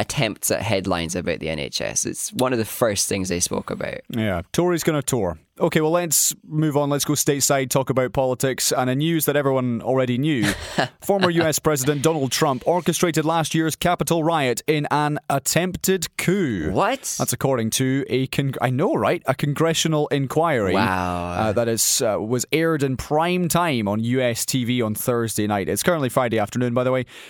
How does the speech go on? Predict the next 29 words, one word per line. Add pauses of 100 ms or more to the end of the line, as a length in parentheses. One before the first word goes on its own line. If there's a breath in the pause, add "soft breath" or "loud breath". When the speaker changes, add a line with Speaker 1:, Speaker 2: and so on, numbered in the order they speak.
(120 loud breath)
Speaker 2:
Uh,
this
was
words
from
Liz
Cheney,
who's
the
Republican
vice
chair
of
the
committee,
who
has, (380 loud breath)
uh,
been (100)
very
much
against,
uh,
Trump (180)
f-,
since
the
beginning,
really.